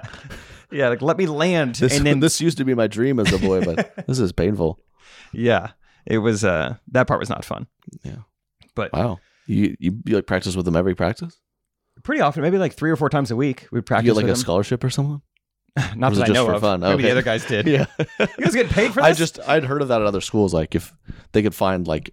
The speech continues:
Speaker 2: adequate dudes, they'd, like, give 'em some little incentive to, yeah, practice with the
Speaker 1: We got, like,
Speaker 2: girls.
Speaker 1: some shoes and some sweats and stuff, but not,
Speaker 2: Oh,
Speaker 1: like,
Speaker 2: that's sick.
Speaker 1: money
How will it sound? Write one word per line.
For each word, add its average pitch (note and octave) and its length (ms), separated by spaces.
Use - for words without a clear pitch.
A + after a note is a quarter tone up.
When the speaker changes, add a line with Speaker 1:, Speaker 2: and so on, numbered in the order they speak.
Speaker 2:
adequate E2+ 500
dudes, E2 360
they'd, C2+ 180
like, B1+ 200
give B1+ 160
'em B1+ 140
some - 260
little - 320
incentive D2 520
to, D2 200
yeah, C#2+ 160
practice - 400
with - 100
the G#3 60
Speaker 1:
We G#3 60
got, E3+ 80
like, - 80
Speaker 2:
girls. - 60
Speaker 1:
some A2+ 80
shoes G#2+ 440
and G2+ 100
some G#2 120
sweats G#2 400
and F#2+ 100
stuff, G#2 340
but G2+ 120
not, G#2 200
Speaker 2:
Oh, F2 40
Speaker 1:
like, F2 100
Speaker 2:
that's A#2+ 100
sick. A2+ 380
Speaker 1:
money G#2 520